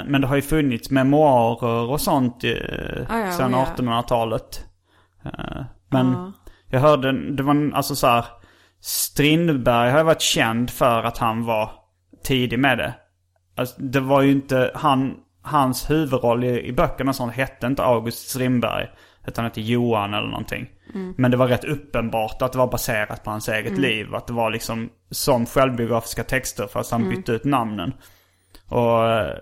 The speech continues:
Speaker 1: när jag var på någon sån här seriemässa i U S A och snackade med någon sån här alternativserieförlag, så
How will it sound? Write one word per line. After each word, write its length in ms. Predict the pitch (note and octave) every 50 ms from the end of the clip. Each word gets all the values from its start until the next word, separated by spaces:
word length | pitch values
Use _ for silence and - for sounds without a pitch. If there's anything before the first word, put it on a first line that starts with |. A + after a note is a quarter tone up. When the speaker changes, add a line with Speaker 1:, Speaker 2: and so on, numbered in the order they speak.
| - - _ _ _ -
Speaker 1:
när 120 | C3+ C3+
jag 40 | C#3
var 120 | C#3 B2+
på 120 | A#2 - C#3+
någon 100 | D3 C#3+
sån 100 | - D3+
här 40 |
seriemässa 640 | C3+ - - C3+ C#3 C3+ A#2+ A2 A2+ A2+ A2+ - - B2
i 40 |
U 60 | B2 B2+
S 140 | C3 -
A 160 | - - A#2+ A2+
och 80 | A#2 A#2+
snackade 320 | - - B2 B2 - A#2
med 80 | A#2 B2
någon 60 | B2+
sån 120 | - C3+
här 80 | A#2+ A#2+
alternativserieförlag, 1300 | A#2+ - - B2 A#2+ - B2+ B2 B2 A#2+ - - A2+ G#2 - A2+ - - A#2 G#2+ G#2 F#2 F2+ - -
så 120 | - -